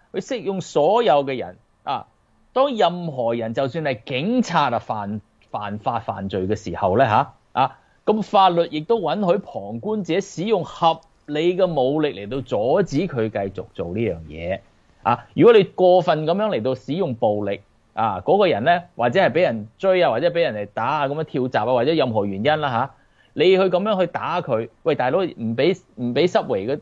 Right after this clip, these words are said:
即，即係地下，地鐵嘅錢呢，你或者罰佢啊，或者乜嘢，即係罰錢啊，開罰單呢類嘢，使唔使搵，攞住支警棍出嚟，嚟到襲擊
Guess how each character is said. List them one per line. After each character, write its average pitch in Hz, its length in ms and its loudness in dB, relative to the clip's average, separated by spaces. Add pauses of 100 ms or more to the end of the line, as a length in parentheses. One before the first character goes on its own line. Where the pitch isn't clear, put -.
(100)
即， 170 140 -4
即 175 120 -2
係 156 60 4
地 117 160 -2
下， 117 140 -2
地 123 180 -4
鐵 139 200 0
嘅 - 20 -2
錢 135 240 -4
呢， 175 100 4
你 143 80 2
或 113 140 4
者 - 100 2
罰 117 280 -4
佢 120 200 2
啊， 117 60 4
或 110 80 2
者 123 120 0
乜 156 120 -2
嘢， 127 160 0
即 170 100 4
係 139 100 0 (240)
罰 90 200 -6
錢 120 220 -6
啊， 131 140 -2
開 151 200 2
罰 123 240 -4
單 139 240 0
呢 135 100 -2
類 113 120 0
嘢， 107 180 -4
使 151 120 4
唔 151 100 0
使 135 60 4
搵， 156 220 0 (120)
攞 127 240 -4
住 143 40 -6
支 156 180 -6
警 135 200 -4
棍 156 160 2
出 160 80 0
嚟， 113 160 -2 (320)
嚟 104 140 -6
到 127 80 0
襲 107 220 -2
擊 151 160 -2